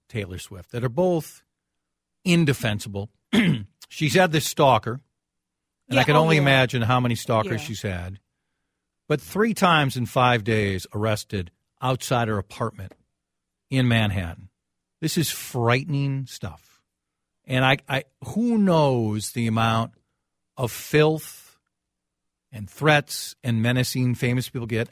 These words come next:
Speaker 1: And I get somebody's gonna say, "Well, sign me up," you know? Here's the deal. If you find a great skill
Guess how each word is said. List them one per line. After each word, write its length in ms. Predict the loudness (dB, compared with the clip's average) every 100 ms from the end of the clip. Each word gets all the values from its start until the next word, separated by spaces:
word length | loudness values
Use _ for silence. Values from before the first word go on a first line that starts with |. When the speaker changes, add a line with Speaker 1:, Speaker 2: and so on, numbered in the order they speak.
| -4
Speaker 1:
And 160 | 0
I 120 | 0 0
get 500 | 0 4 4 4 0
somebody's 280 | 0 0 -4
gonna 120 | -2
say, 200 | -2 -2 _ _ -2
"Well, 160 | -2
sign 360 | 0 2 2 2
me 140 | -2
up," 180 | -4 -8
you 140 | -6 -2
know? 260 | -2 -2 -10 _ _ _ _ _ _ _ _
Here's 160 | -4 -4
the 60 | -6
deal. 180 | -10 -8
If 220 | -8 -2
you 380 | -2 0 -2 -6
find 880 | -4 2 2 2 0 -4 -6 -10 -12 _ _ _ _
a 100 | -8
great 400 | -6 -2 0 0
skill 720 | -4 -6 0 2 2 0 -4